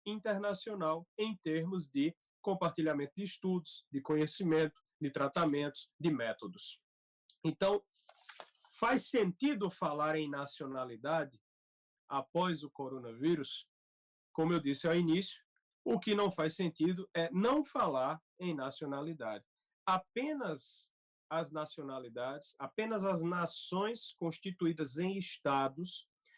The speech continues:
conseguiram agir de maneiras efetivas, sabe-se lá, talvez em algum momento não tão efetivas, por outras razões, mas enquanto houve efetividade,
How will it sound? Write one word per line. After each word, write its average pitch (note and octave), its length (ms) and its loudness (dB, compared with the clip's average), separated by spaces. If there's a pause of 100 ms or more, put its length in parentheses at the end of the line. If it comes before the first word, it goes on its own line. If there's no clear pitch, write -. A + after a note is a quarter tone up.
(160)
conseguiram F#3+ 1040 2 (120)
agir E3 760 0 (200)
de C#3 100 -4
maneiras D3 500 -2
efetivas, F#3 1080 -4 (260)
sabe-se - 640 -4
lá, B2 560 0 (160)
talvez C#3+ 440 0
em D#3+ 80 2
algum C#3 220 -2
momento C3+ 440 0
não E3+ 200 2
tão E3 240 0
efetivas, D3 800 0 (640)
por G#3 300 4
outras A3+ 400 2
razões, D3 680 -4 (320)
mas - 440 -2 (100)
enquanto G#3+ 720 2
houve D3+ 380 2
efetividade, E3 1080 0